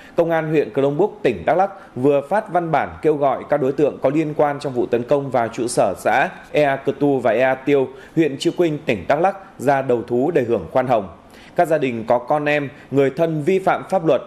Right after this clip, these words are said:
hãy tích cực vận động, động viên họ ra đầu thú và thành khẩn khai báo để hưởng chính sách khoan hồng. Kêu gọi đồng bào, nhân dân trên địa bàn huyện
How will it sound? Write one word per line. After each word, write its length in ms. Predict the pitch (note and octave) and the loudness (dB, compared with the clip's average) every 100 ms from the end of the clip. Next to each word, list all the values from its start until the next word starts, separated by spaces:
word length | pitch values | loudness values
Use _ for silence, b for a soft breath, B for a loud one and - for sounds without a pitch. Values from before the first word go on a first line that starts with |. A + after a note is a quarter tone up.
| - | -4
hãy 180 | C3 A#2+ | -2 -2
tích 240 | - A#3+ | -2 -2
cực 100 | F3 - A2+ | -2 -2 -2
vận 200 | - C#3+ | 0 0
động, 260 | C3 - - | -2 -4 -4
động 200 | C#3+ C3 | -2 0
viên 160 | D3+ C#3+ | -2 0
họ 260 | C3+ - | 0 0
ra 120 | B2 | 0
đầu 140 | B2+ G#2+ | 2 0
thú 320 | B2 C3 F3+ B B | 2 0 0 B B
và 180 | B2 C3 | 0 0
thành 220 | - C3 | -2 -4
khẩn 220 | C#3 F#2 F2+ | -2 -2 0
khai 140 | B2 | -2
báo 280 | A#2 A#2 E3+ | 0 0 0
để 120 | C#3+ G2+ | 0 0
hưởng 160 | G#2 D#2+ | -4 -6
chính 140 | A#2 | -4
sách 180 | F3 F3+ - | -2 -2 0
khoan 160 | C#3 | 0
hồng. 220 | B2+ G2+ F#2 - B B B | 2 0 -4 -20 B B B
Kêu 120 | F#3 F3 | 0 2
gọi 260 | E3 B2+ | 2 0
đồng 200 | C#3 B2+ | -2 0
bào, 300 | B2+ B2 A2+ A#2 | 0 0 -2 -6
nhân 200 | C3+ D3 | -4 0
dân 220 | D#3 D3 C3+ | 2 0 -2
trên 140 | D3 | 0
địa 100 | A#2 | 2
bàn 180 | A#2+ A2 | 2 2
huyện 200 | C3 | 0